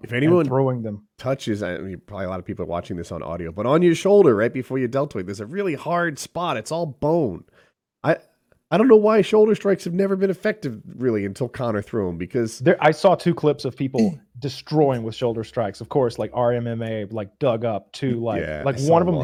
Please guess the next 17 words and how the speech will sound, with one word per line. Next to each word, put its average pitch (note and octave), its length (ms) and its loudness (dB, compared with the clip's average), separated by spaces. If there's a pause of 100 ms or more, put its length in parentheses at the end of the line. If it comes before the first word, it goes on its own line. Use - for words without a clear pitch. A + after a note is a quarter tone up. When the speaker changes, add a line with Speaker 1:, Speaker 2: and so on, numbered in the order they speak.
Speaker 1:
one. D3+ 140 -10
Speaker 2:
the C#3+ 80 0
guy C3 180 2
knocks B2 420 -2
the C3 80 -4
guy A2+ 220 0
to A#2 100 -10
the A2 80 -8
ground G#2+ 380 -8
with G#2 80 -18
a G#2+ 40 -12
shoulder G2+ 320 -12
strike. F#2+ 540 -12
Speaker 1:
Really? A#2+ 300 -10
Speaker 2:
Uh, F#2+ 220 -12 (160)
yeah, A2+ 340 -8 (160)
yeah. G#2 180 -8